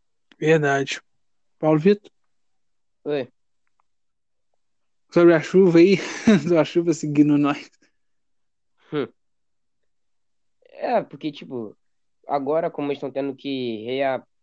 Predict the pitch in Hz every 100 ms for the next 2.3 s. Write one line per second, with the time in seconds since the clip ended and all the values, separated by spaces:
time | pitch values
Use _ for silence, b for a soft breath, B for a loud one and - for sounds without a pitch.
0 | _ 117 123 143 143 135 117 107 156 120
1 | 139 135 139 160 156 147 139 131 131 123
2 | 139 185 120